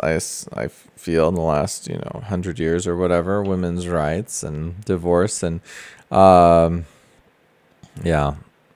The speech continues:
Check out Chris Ryan. He talks about this stuff a lot in the book Sex is, Sex at Dawn and in his podcast. Anyway,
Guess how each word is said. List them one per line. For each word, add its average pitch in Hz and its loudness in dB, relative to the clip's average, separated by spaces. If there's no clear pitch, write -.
Check 104 -2
out 95 4
Chris - 2
Ryan. 82 0
He 85 -2
talks 80 -6
about 80 -4
this 80 -8
stuff - -6
a 80 -4
lot 78 0
in 78 -6
the 80 -4
book 80 -6
Sex - -4
is, 80 -6
Sex - -2
at 71 -6
Dawn 80 -2
and 127 2
in 113 2
his 95 2
podcast. 78 -2
Anyway, 107 4